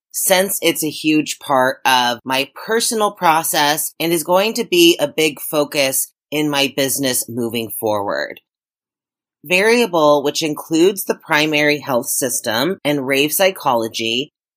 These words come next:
is an additional layer of human design that discusses your relationship with taking in and filtering the experience of life. You might have heard variable discussed before in terms of the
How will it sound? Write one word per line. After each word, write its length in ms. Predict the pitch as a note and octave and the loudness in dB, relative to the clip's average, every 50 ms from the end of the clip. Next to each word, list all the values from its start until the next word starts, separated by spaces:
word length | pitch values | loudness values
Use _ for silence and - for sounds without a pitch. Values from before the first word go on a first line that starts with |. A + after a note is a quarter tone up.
| _ - | _ -4
is 120 | D#3+ D3+ | 0 0
an 140 | F3+ E3+ E3 | 2 2 2
additional 760 | D#3+ D3+ C3 - F3 F#3 F#3+ - - A3+ A3 A#3 A#3 A3+ G3 | 0 -2 0 2 2 4 4 2 0 0 0 0 0 0 2
layer 360 | E3+ D3+ D3 D3 C#3+ C#3+ C#3 | 2 2 4 4 4 4 4
of 160 | - - C#3+ | 2 0 -4
human 400 | - - - D#3 C#3+ D3 C#3+ C#3 | -6 -6 -8 -6 -4 -4 -4 -4
design 600 | C3+ D3 C3 B2+ C3 A#2+ A#2 A#2 A#2 A#2 A#2+ A#2 - _ | -4 -4 -4 -2 -2 -2 -2 -2 -2 -4 -4 -6 -8 _
that 120 | - D3+ - | -10 -8 -4
discusses 640 | D#3+ D3+ - - - D3+ D3 C#3+ - F#3+ G3+ G3 E3+ | -2 -2 -2 0 0 0 0 0 0 -2 -4 -4 -2
your 160 | E3 D#3+ D3+ | 0 0 0
relationship 840 | C#3+ D3 C3+ B2 B2 C3 B2+ - C#3+ C#3+ B2+ - - C3 A#2 A#2 - | 0 0 0 0 -2 -2 -2 -2 -4 -4 -6 -4 -2 0 0 0 0
with 220 | - C3+ C#3 C#3 - | -2 -2 -2 -2 -2
taking 500 | - - D#3 D#3 C#3 - E3+ E3+ E3+ - - | -4 -2 0 0 0 2 0 0 0 0 2
in 280 | C#3 C#3 C3+ C3+ C#3 - | 2 2 2 2 2 0
and 180 | C3+ C3 B2 - | -4 -4 -4 -2
filtering 500 | - C3+ C3 B2 - D3 C#3+ C3+ C3+ C3 | 0 0 0 0 0 -2 0 -2 -2 0
the 120 | B2 A#2+ | 0 0
experience 760 | A#2+ A2+ - - - - C3 B2 A#2+ A#2+ A#2+ A#2+ A#2 A2 - - | 0 0 0 -2 -4 -2 -2 -2 -2 0 0 -2 -2 -4 -6 -6
of 160 | - A2+ A2 A2 | -6 -6 -4 -4
life. 400 | G#2+ G#2 F#2+ F2 D2+ - - - - - - - _ _ _ _ _ _ _ _ _ _ _ _ _ _ _ _ | -2 -2 -2 -2 -4 -8 -12 -14 -18 -18 -18 -20 _ _ _ _ _ _ _ _ _ _ _ _ _ _ _ _
You 160 | - D3 D#3+ D3+ | -8 -6 -6 -2
might 240 | D#3 D#3+ F3+ G3 | 0 0 0 0
have 140 | A3+ A#3 - | 0 -4 -6
heard 360 | E3+ F3 E3+ E3 E3 E3 D3+ | -6 -4 0 0 0 0 0
variable 640 | C#3+ D3+ C#3 C#3 C#3+ D3 D3 C3 C#3 C#3 C3+ C3+ B2 | -2 0 2 2 4 2 2 2 0 0 -2 -2 -4
discussed 600 | C#3 C3+ - - - - C3 C3+ D3 - - - | -4 -4 -4 -4 -2 -2 -2 -2 -2 -2 -6 -8
before 600 | G3 G3+ G3 - D#3+ C#3+ C#3 C#3 C3+ C3+ C3 - _ _ _ | -10 -10 -6 -4 0 2 4 4 4 2 0 -2 _ _ _
in 200 | - D#3+ D#3 C3+ | -6 -6 -4 -4
terms 520 | - - - F#3 F#3+ F#3+ A3 A#3 A3+ G3 - - | -6 -6 -2 0 0 2 0 0 -4 -6 -4 0
of 360 | - D3+ D3 D3 C#3+ C#3 B2+ - _ _ _ _ _ | 2 2 4 4 2 0 -2 -8 _ _ _ _ _
the 220 | D3 D3 D3+ D3+ | 0 0 0 0